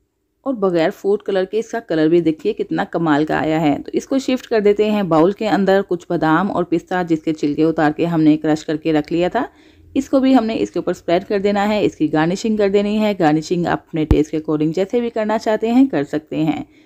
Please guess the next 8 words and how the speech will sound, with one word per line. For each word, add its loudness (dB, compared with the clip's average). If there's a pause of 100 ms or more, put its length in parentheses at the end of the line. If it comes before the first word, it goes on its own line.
(600)
यहाँ 4
पे 4
मैंने 4
बादाम 2
स्प्रेड -2
कर -4
दिए -2
हैं। 2